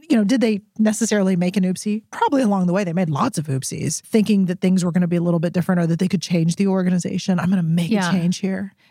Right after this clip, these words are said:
Speaker 2: But the change, the, the difference is once they learn that that is not the way things are or that's not the grain here, and they continue to push against it, like, "I don't care.
Speaker 1: Yeah.
Speaker 2: This is me. This is the way I want it."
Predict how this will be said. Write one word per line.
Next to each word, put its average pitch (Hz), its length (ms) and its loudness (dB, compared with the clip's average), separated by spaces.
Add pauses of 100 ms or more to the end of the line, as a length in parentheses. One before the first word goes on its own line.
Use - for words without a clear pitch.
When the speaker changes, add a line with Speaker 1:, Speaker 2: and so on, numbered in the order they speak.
(100)
Speaker 2:
But 254 100 2
the 262 100 2
change, 285 440 0
the, 226 280 0
the 226 120 0
difference 285 500 0
is 190 280 0
once 208 300 0
they 214 200 0
learn 180 420 0
that 175 180 -2
that 175 220 0
is 170 360 -2 (420)
not 180 520 0
the 202 100 0
way 170 440 0
things 165 540 0 (120)
are 180 500 2
or 180 140 2
that's 175 240 -2
not 175 460 0
the 180 80 -2
grain 170 420 2
here, 190 400 0 (320)
and 185 160 2
they 185 120 2
continue 185 640 0
to 175 160 -4
push - 320 0
against 160 400 -4
it, 180 80 0
like, 165 280 -2 (160)
"I 180 200 2
don't 170 400 0
care. 165 600 -4
Speaker 1:
Yeah. - 100 -2
Speaker 2:
This 190 200 2
is 170 140 0
me. 170 480 0
This 170 240 -2
is 165 220 -6
the 175 60 -6
way 165 220 0 (100)
I 170 260 0
want 175 260 0
it." 208 160 0